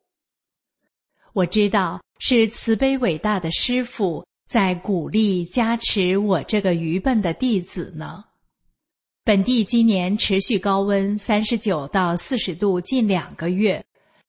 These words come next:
晚饭后，我和家人同修顶着酷暑高温，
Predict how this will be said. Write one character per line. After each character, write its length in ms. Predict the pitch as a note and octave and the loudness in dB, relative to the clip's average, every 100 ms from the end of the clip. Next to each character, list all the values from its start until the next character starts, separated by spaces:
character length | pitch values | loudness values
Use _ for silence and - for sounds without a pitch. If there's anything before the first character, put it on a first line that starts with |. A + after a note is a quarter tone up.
| _ | _
晚 200 | G#3 F3+ | -2 -2
饭 240 | E3 G#3 F3+ | 0 0 0
后， 400 | F3 G#3 F3+ - _ | 0 0 0 -4 _
我 140 | - G#3 | 0 2
和 160 | G#3+ | 2
家 240 | G#3 A#3 A#3 | 0 0 2
人 180 | G3 G3 | 0 -2
同 240 | G3+ F3 | -4 -4
修 360 | F3 G#3 G3 G3+ | -2 0 2 0
顶 280 | G#3 F3 | -2 -4
着 160 | D#3+ F#3+ | -2 -2
酷 300 | F#3+ - B3+ | -2 -2 -2
暑 240 | G3 G3+ D#3+ | 0 -4 -6
高 260 | - G3 | -2 0
温， 320 | G3+ G3+ G3 | 2 2 0